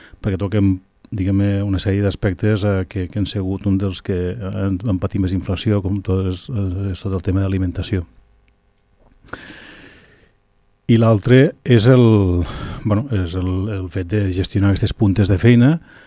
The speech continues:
en moments que, que ens és molt difícil de, de trobar persones. Hem estat analitzant per què no trobem persones per, per treballar al nostre sector i, i, bueno, no, no som els únics. La veritat és que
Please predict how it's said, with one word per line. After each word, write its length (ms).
en 100
moments 540
que, 420
que 80
ens 200
és 100
molt 240
difícil 460
de, 420
de 100
trobar 300
persones. 480
Hem 120
estat 240
analitzant 640
per 180
què 160
no 140
trobem 400
persones 540
per, 140
per 180
treballar 320
al 60
nostre 180
sector 400
i, 460
i, 300
bueno, 180
no, 420
no 140
som 160
els 100
únics. 320
La 120
veritat 180
és 100
que 140